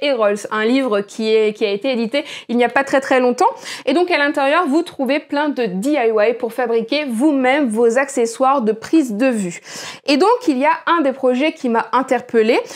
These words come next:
qui se situe page cent soixante-douze, le projet numéro cinquante-trois. Il s'agit de celui-ci, donc, autrement dit, le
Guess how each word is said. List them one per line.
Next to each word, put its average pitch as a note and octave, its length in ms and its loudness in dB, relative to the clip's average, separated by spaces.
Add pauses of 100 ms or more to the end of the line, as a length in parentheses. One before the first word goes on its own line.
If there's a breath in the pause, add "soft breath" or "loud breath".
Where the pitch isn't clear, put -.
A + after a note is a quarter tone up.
(180 loud breath)
qui D4+ 100 -2
se D#4 160 0
situe D#4+ 380 2
page C4 320 0
cent - 180 -10
soixante-douze, C4+ 720 0
le B3 80 0
projet A#3+ 320 -2
numéro A3+ 400 -2
cinquante-trois. C4 800 0
Il D4+ 160 -2
s'agit A#3+ 420 0 (380 loud breath)
de F4 140 2
celui-ci, D4 840 2
donc, C4 460 2
autrement B3+ 460 2
dit, C4+ 200 4
le C4+ 300 4